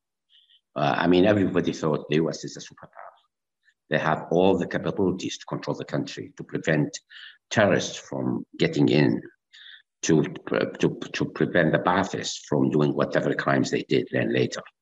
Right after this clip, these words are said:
And nobody has anticipated things will be, um,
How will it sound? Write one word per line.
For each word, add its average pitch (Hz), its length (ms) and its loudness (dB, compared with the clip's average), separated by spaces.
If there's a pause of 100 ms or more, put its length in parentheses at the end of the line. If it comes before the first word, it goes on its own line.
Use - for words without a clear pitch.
(1040)
And 87 360 2
nobody 113 300 4
has 98 160 2
anticipated - 800 -2
things 85 280 0
will 76 200 0
be, 69 380 0 (580)
um, 120 400 -6